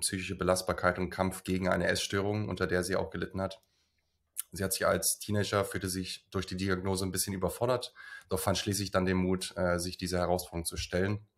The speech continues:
Der Song soll so einem anderen auch so ein bisschen Hoffnung geben, sich von, von innerlichen Einschränkungen, die man hat, zu befreien und sich von diesen Fesseln des Verstandes. Wie gesagt, am fünften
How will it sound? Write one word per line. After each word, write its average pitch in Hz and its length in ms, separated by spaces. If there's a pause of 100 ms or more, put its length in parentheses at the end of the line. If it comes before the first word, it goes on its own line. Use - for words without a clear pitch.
(320)
Der 95 60
Song 110 220
soll 101 480
so - 160
einem 90 180
anderen 104 320
auch 92 140
so 98 100
ein 92 60
bisschen 90 260
Hoffnung 95 320
geben, 92 240
sich 90 160
von, 87 400
von - 120
innerlichen 95 420
Einschränkungen, 87 720
die 85 100
man 85 180
hat, 87 140
zu - 100
befreien 87 440
und 92 120
sich - 140
von 85 140
diesen 85 260
Fesseln 92 380
des 87 140
Verstandes. - 680 (920)
Wie 104 100
gesagt, 104 460
am 92 240
fünften 117 440